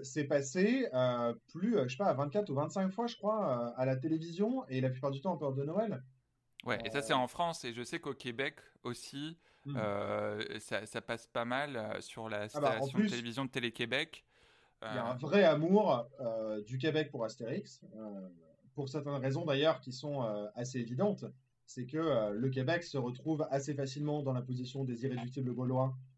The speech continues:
Speaker 1: qui
Speaker 2: Oui.
Speaker 1: défendent leurs valeurs et leur culture, euh, face à un, un reste, euh, qui essaie de les assouvir d'une certaine manière culturellement.
Speaker 2: Oui.
Speaker 1: Et, euh, il y a d'ailleurs un chercheur,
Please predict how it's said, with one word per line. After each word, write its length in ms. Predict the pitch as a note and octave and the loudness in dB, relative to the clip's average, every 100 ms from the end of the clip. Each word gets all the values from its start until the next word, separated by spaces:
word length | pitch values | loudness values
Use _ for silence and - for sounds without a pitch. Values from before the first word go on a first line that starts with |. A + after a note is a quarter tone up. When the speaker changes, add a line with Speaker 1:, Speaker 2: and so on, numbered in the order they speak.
| - - | -16 -8
Speaker 1:
qui 60 | |
Speaker 2:
Oui. 40 | C#3+ | -2
Speaker 1:
défendent 440 | D#3 D3+ D#3+ D#3+ | -2 0 2 4
leurs 160 | D3+ C3 | 4 4
valeurs 480 | C#3+ D3 D3 C3+ B2+ | 4 6 6 4 2
et 40 | |
leur 160 | C#3+ C3 | 2 0
culture, 600 | D3+ C3 D3+ D#3 C3+ G2 - _ _ | -4 -6 -2 -2 -2 -6 -14 _ _
euh, 180 | B2 A2+ | -2 -2
face 420 | A2 C#3+ C#3+ C3+ | 2 2 2 0
à 60 | C3 | -2
un, 560 | A2+ A2 G#2+ G#2+ A2 G#2 - _ C3+ | 0 0 0 0 -2 -6 -10 _ -8
un 180 | A#2 A2+ | -8 -4
reste, 400 | C3+ D3 D3 - | 0 0 -2 -4
euh, 400 | B2 G#2+ G#2 G#2 G2+ | -2 0 0 -2 -6
qui 260 | - B2+ | -8 -6
essaie 220 | A#2 C3 B2 | -4 -4 -4
de 100 | A2+ | -4
les 160 | A#2 | -4
assouvir 460 | B2 - C3 D3 D3+ | -6 -6 -2 0 0
d'une 80 | C3 | 0
certaine 240 | C3 A#2+ B2 | -2 -2 -2
manière 140 | C3 | -2
culturellement. 560 | C3 - A2+ B2 F#3+ A#3 _ _ _ _ _ B2 | -4 -8 -6 -2 -4 -4 _ _ _ _ _ -4
Speaker 2:
Oui. 140 | C3 | 0
Speaker 1:
Et, 380 | C#3+ D#3+ F3+ F#3+ | 2 2 0 0
euh, 340 | A#2+ A2+ G#2+ G#2+ | 0 0 0 0
il 60 | B2 | 2
y 40 | |
a 40 | C3 | 2
d'ailleurs 300 | C3+ D#3 C#3+ | 4 4 4
un 440 | A2 G#2+ G#2 G#2+ | 0 -2 -4 -6
chercheur, 640 | - B2 - E3+ G3+ F3+ | -4 -4 2 6 6 4